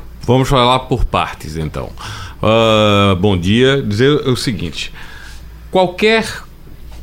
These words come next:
escolha fora da lista tríplice será um retrocesso para o país. A lista tríplice para Procurador-Geral da República, ela foi instituída em dois mil e um, a partir de dois mil e três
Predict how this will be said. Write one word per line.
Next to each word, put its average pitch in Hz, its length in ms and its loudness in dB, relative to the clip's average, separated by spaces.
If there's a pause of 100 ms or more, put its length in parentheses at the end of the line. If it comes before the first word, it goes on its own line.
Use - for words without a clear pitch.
(560)
escolha 110 720 2
fora 165 540 2
da 104 120 0
lista 98 360 0
tríplice - 680 -6 (260)
será 123 520 2 (180)
um 135 440 0 (100)
retrocesso 113 720 0
para 110 160 -2
o 107 40 -6
país. 82 520 -6
A 107 100 0
lista 170 240 0
tríplice 147 800 0 (100)
para - 140 0
Procurador-Geral 95 640 0
da 90 80 0
República, 127 440 -2
ela 123 40 2
foi - 140 -2
instituída 98 580 -2
em 95 80 0
dois 98 220 2
mil 85 160 0
e 113 100 4
um, 127 160 2
a 147 60 0
partir 101 260 -4
de 120 60 -6
dois 107 160 0
mil 107 140 2
e 95 40 0
três 92 520 -4